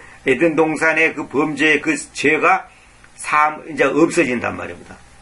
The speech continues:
이게, 이게 같은 장소입니다. 그래서 제가 여러 번 말씀드렸지만은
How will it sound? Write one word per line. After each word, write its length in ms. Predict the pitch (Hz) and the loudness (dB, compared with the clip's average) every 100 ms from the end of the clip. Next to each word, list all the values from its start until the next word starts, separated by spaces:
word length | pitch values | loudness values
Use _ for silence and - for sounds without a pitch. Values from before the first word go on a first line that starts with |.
| - - - - - | -20 -20 -20 -14 -2
이게, 280 | 214 226 | 2 2
이게 320 | 233 196 196 214 | 0 0 -2 -2
같은 340 | - - 202 | -6 -6 -2
장소입니다. 560 | 170 143 113 92 85 - - - - | -2 -2 -8 -10 -16 -20 -20 -20 -2
그래서 380 | 196 214 214 135 | 4 4 4 2
제가 340 | 151 165 143 | 2 2 2
여러 160 | 151 175 | 0 0
번 120 | 151 | 0
말씀드렸지만은 800 | 143 147 143 - 143 143 160 | 0 -2 -8 -6 -2 -2 -2